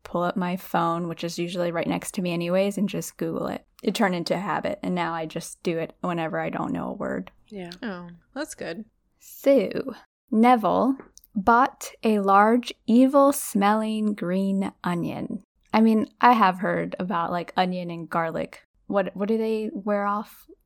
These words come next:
Speaker 1: Vampires?
Speaker 3: Vampires.
Speaker 1: So I guess, I guess that's where he was going with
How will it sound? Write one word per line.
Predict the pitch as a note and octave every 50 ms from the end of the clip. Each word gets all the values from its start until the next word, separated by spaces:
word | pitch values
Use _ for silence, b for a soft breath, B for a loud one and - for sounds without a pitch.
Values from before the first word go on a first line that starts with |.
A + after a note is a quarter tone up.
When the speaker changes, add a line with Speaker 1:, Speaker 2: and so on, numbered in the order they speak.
| _ -
Speaker 1:
Vampires? | G#3+ G3 G3 G3 G3+ G#3+ G3+ G3+ G3+
Speaker 3:
Vampires. | G3 F#3 F3+ F#3+ F#3+ B3 G3 F#3+ G3 G3 G#3 A3 A3+ G#3+ - - - - _ _ _ _
Speaker 1:
So | - - - G3+
I | F3+
guess, | F3 F3+ E3+ E3 E3+ - - - - -
I | - F#3+
guess | F#3 F#3+ F#3 F#3
that's | - F3 - - -
where | F#3
he | F3+ F3+ F#3+
was | F#3 F#3 F3+
going | F#3 - F#3 F#3 F#3 F#3
with | F#3 F#3 F#3 F#3